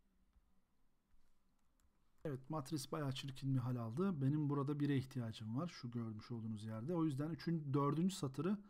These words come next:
ikinci satırdan çıkarmak aklıma geldi. İkinci satırı şöyle değiştiriyorum. İkinci satır eksi dördüncü satır. Ama ben burada ne yapıyordum? Farklı renk kullansam daha güzel olur ki belli olsun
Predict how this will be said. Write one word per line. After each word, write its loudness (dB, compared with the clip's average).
ikinci -2
satırdan -2
çıkarmak -2
aklıma -2
geldi. -2
İkinci -4
satırı -4
şöyle 0
değiştiriyorum. -4
İkinci -4
satır -6
eksi -4
dördüncü -2
satır. -10
Ama -4
ben -4
burada -6
ne -2
yapıyordum? -4
Farklı -6
renk -6
kullansam -8
daha -6
güzel -8
olur -8
ki -10
belli -8
olsun -8